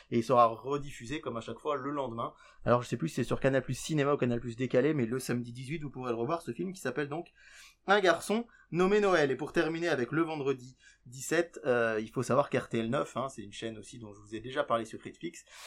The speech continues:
qui vous propose du cinéma tous les soirs. C'est la seule chaîne hors chaîne cinématographique à proposer du cinéma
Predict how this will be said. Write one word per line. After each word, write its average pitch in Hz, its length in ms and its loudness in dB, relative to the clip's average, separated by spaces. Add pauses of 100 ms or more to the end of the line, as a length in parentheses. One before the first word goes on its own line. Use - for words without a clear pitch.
(240)
qui 147 120 -4
vous 135 120 -2
propose 139 340 0
du 135 100 -8
cinéma 131 360 0
tous - 240 0
les 175 80 6
soirs. 127 300 0
C'est - 100 -2
la 113 100 4
seule 151 300 0
chaîne 151 420 4 (100)
hors 190 280 10
chaîne 165 200 -2
cinématographique 131 760 -4
à 104 40 -6
proposer 117 360 -8
du 117 100 -16
cinéma 107 340 -8